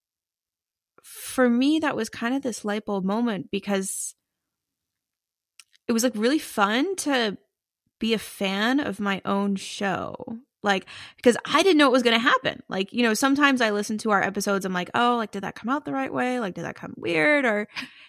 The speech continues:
you know, but, like, it's not, I don't listen to it as I would any other podcast.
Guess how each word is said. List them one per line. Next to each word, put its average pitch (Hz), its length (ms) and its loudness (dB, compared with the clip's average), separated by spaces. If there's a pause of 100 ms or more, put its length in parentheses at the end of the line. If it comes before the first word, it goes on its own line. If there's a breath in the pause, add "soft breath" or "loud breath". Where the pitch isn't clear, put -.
(100)
you 220 140 -2
know, 180 360 -2
but, - 200 0
like, 196 260 -2
it's 196 220 -2
not, 208 460 -2 (1160)
I 214 60 2
don't 262 160 0
listen 226 280 2
to 226 160 -4
it 202 200 0
as 190 200 4
I 196 100 0
would 185 360 -2
any 185 140 -4
other 165 140 -6
podcast. - 600 -10